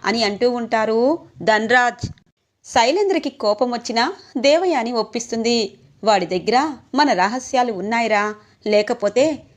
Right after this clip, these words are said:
నేను కూడా వచ్చేదాన్ని కాదు. కోప్పడకుండా వాడి పెళ్ళయ్యేదాకా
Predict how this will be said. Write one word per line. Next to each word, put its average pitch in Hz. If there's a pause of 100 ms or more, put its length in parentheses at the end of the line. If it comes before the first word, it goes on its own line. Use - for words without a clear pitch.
(120)
నేను 277
కూడా 202
వచ్చేదాన్ని 226
కాదు. 208 (480)
కోప్పడకుండా 233 (260)
వాడి 202
పెళ్ళయ్యేదాకా 226